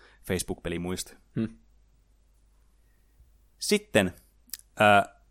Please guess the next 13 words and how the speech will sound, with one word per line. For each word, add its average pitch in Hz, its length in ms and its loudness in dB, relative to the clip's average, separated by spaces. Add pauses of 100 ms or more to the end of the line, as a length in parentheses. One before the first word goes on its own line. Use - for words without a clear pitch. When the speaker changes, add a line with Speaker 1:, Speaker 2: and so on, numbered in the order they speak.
(320)
Speaker 1:
muistatko, - 600 2 (120)
tai 107 240 4
tiedätkö 156 480 4
semmoista 127 440 0 (220)
peliä, 104 280 4
kun, 98 120 -2
tota - 160 -2
noin, 98 180 0
niin, 95 180 -2 (260)
mobiilille 113 460 4
kuin 92 240 0 (120)
Subway 123 400 6
Surfer? 95 500 0